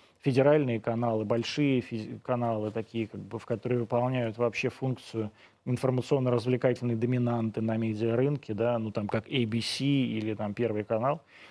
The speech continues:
а, или B B C One, они должны в нынешнем формате или, там, в формате пятнадцатилетней давности сохраняться. Вот все вот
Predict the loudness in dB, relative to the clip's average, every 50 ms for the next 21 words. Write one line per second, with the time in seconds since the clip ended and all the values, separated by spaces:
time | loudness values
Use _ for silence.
0 | -20 -20 _ _ _ -6 -4 -2 0 2 2 2 0 0 0 0 -2 -2 -2 -4
1 | -4 -4 -4 -4 -2 0 2 2 2 2 0 -2 -2 -2 -2 0 0 0 0 0
2 | -2 -4 -4 -2 -2 0 0 -2 -2 -2 -2 -2 -2 -4 -4 -6 -8 -2 0 0
3 | 2 2 2 0 0 -2 -4 -4 -4 -2 -4 -4 -6 -2 0 0 0 2 0 -2
4 | -4 -6 -10 -10 -12 -10 -6 -6 -6 -6 -6 -8 -6 -4 -4 -4 -4 -4 -4 0
5 | 0 0 0 0 -2 -6 -8 -14 -16 -18 -8 -2 0 0 2 2 0 0 -2 -4
6 | -8 -12 -12 -14 -10 -6 -4 -4 -4 -4 -8